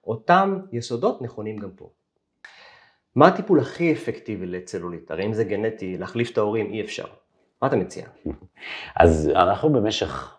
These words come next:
Speaker 2: שנים רבות, אה, טיפלנו בכל מיני אמצעים, בכל מיני מודליטיז, מכשירים, שטיפלו בעור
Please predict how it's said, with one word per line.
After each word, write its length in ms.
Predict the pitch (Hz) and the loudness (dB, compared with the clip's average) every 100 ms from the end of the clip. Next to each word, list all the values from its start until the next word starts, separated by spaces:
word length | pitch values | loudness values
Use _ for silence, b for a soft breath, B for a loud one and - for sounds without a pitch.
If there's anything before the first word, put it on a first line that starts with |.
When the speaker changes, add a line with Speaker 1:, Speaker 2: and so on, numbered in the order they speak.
| - | -10
Speaker 2:
שנים 420 | - 80 95 113 | -4 4 6 6
רבות, 600 | 85 76 101 87 85 - | 6 8 8 8 4 -4
אה, 240 | 73 71 69 - _ _ _ _ - | -4 -4 -4 -10 _ _ _ _ -12
טיפלנו 400 | - - 87 82 | -4 4 4 4
בכל 320 | - - 90 | 2 4 4
מיני 260 | 87 78 76 | 2 -2 -4
אמצעים, 440 | 64 - 73 71 | -6 0 0 0
בכל 220 | 64 80 | -2 0
מיני 200 | 80 76 | 0 0
מודליטיז, 760 | 71 69 73 78 78 - 67 69 | -2 0 4 4 2 -2 -6 -6
מכשירים, 960 | 62 - - 76 69 101 98 98 101 b b b b b _ | -6 -8 0 2 6 8 6 2 -4 b b b b b _
שטיפלו 460 | - 87 - 117 101 | -4 -2 6 8 10
בעור 460 | 87 76 - - | 8 4 -2 -8